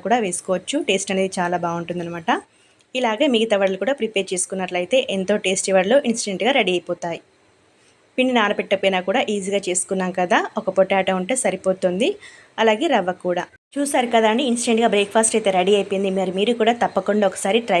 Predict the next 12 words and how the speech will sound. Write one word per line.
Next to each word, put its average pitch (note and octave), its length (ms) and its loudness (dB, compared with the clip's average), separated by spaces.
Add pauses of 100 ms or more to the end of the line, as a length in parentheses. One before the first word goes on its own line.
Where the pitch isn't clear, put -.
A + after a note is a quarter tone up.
(100)
చేయండి. F#3 520 0 (440)
టేస్ట్ B3+ 300 2
అయితే A3 240 2
చాలా G3+ 280 2
బాగుంటుంది. F#3+ 440 2
దీనిలోకి G3+ 380 -2
చట్నీ G#3+ 320 -2
అయితే G#3 180 0
బాగుంటుంది, F#3+ 480 0
లేదంటే G3 420 -2
కిచప్‌తోనైనా F#3+ 680 0
తినచ్చు. F#3 460 -2